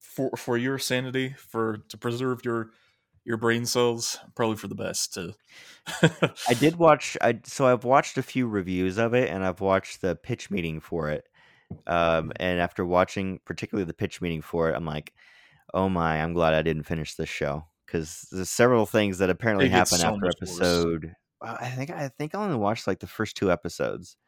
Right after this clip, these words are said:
Speaker 2: maybe three, maybe two and a half episodes. Um, and I just, I got bored with it. I was just like, "This isn't for me." Um, but yeah, seeing what happened afterwards, I was like, "Oh my, this is, this is not for me."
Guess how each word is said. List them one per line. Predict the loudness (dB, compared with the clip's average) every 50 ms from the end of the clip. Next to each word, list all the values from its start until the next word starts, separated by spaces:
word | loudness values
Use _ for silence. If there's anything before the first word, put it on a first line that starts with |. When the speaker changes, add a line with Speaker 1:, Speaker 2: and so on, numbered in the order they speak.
| _ _ _ _ _ -4
Speaker 2:
maybe | 0 0 0 0 -2 -4
three, | -4 -4 -2 -2 -2 -2 -4 -8 -12 -10 -8
maybe | -6 -6 -6
two | -6 -4 -2 -2
and | -2
a | -2
half | -4 -4 -6 -6
episodes. | -10 -12 -12 -16 -14 -12 -12 -10 -12 -12 -16 -20 _ _ _ _ _ _ _ _ _ _ _ _ -6
Um, | -2 0 2 2 2 2 0 -2 -4 -6 -10 -12 -16 -18 _ _ _ _ _ _ -4
and | -2 0 2 2
I | 2 2
just, | 0 -4 -10 -12 _ _ _ -4
I | -2 0
got | 2 2 0 0 0
bored | -2 -2 0 0 0
with | -2 -4 -2 -2
it. | -2 -2 -4 -6
I | -6 -6
was | -6 -8
just | -8 -8 -6
like, | -6 -6 -4
"This | -6 -6 -6 -8
isn't | -8 -6 -6 -8 -8 -10 _
for | -12 -10 -6
me." | -4 -4 -4 -4 -6 -8 _ _ _ _ _ _ _ _ -20 -20 _ _ _ _ -6 -4
Um, | -2 -2 -2 -2 -4 -2
but | 0 2 4
yeah, | 8 8 8 8 8
seeing | 6 2 2 4 4
what | 6 6
happened | 6 6 4 4 4 2
afterwards, | 2 2 2 0 -2 -2 -2 -4
I | -10
was | -12 -8 -8
like, | -8 -8 -8 -12 -10 -8
"Oh | -8 -6 -6
my, | -6 -6 -6 -4 -4 -6 -8 -10 _ _ _ _ -18
this | -18 -18 -16 -16
is, | -16 -16 -16 -18 -20 -20 -20 _ _ _ _ _ _ _ -20 -20 -20 -20 -20 -20 -20 -20 -18 -18 -18 -18 -18 -20 -20 -20 -10 _ 6
this | 6 6 6 6 6
is | 4 4 6
not | 6 6 6 4 4
for | 2 2 4
me." | 6 6 4 4 2 -2